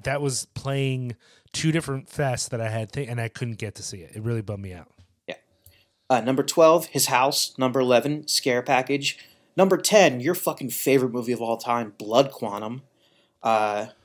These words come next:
Speaker 1: I did
Speaker 2: number
Speaker 1: like Blood Quantum.
Speaker 2: I know, it's your favorite movie. I just said that.
Speaker 1: Stop. You just, uh, you just don't like it, and it's fine. You don't have to like it, but
Speaker 2: Number
Speaker 1: it's
Speaker 2: nine,
Speaker 1: pretty good.
Speaker 2: Syn-,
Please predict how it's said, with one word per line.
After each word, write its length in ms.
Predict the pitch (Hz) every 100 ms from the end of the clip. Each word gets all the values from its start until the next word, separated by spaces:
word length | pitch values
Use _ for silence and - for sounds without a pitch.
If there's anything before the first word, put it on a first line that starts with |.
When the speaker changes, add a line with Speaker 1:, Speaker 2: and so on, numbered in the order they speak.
| _ _
Speaker 1:
I 120 | 147
did 160 | 202 285
Speaker 2:
number 160 | 254 277
Speaker 1:
like 140 | -
Blood 200 | 240 233
Quantum. 340 | - 104 95 -
Speaker 2:
I 100 | 196
know, 160 | 339 320
it's 120 | 185
your 80 | 175
favorite 240 | 226 233
movie. 180 | 269 156
I 60 | 123
just 220 | 156 -
said 160 | 247
that. 280 | 165 143 -
Speaker 1:
Stop. 540 | - - 117 95 87 -
You 140 | 139
just, 240 | 131 147 - 143
uh, 200 | 139 120 107 117 117
you 180 | 139 147
just 160 | 156
don't 220 | 147 127
like 200 | 110 104
it, 160 | - -
and 160 | 113 117
it's 160 | 113
fine. 300 | - 104 82
You 80 | 104
don't 160 | 127 110
have 200 | 107 -
to 80 | 85
like 240 | 78 -
it, 100 | - -
but 160 | 107
Speaker 2:
Number 320 | 139 147 147
Speaker 1:
it's 80 | 147
Speaker 2:
nine, 320 | 147 139 127
Speaker 1:
pretty 140 | 123 123
good. 120 | -
Speaker 2:
Syn-, 380 | - - 147